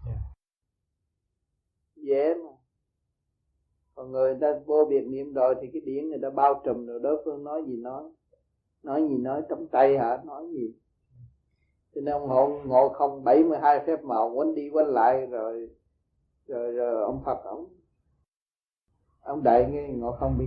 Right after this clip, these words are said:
Speaker 2: kẹt năm trăm năm. Ha, bảy mươi hai phép màu phải mượn sức ngũ hành mới đánh nổi.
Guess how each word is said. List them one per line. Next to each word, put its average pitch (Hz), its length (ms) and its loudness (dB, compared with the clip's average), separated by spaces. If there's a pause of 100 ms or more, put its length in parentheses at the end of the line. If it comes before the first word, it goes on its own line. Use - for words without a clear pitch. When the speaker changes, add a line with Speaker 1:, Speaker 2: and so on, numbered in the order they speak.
(100)
Speaker 2:
kẹt 107 200 -6
năm 120 180 -4
trăm 113 180 -6
năm. 107 100 -8 (1400)
Ha, 160 180 2
bảy 160 320 8
mươi 190 140 4
hai 170 260 6
phép 180 180 -6
màu 131 260 -2
phải 160 80 -8
mượn 143 380 -8 (340)
sức - 320 -18
ngũ 165 180 -2
hành 139 240 0
mới 160 80 -6
đánh 180 200 -8
nổi. 156 240 -10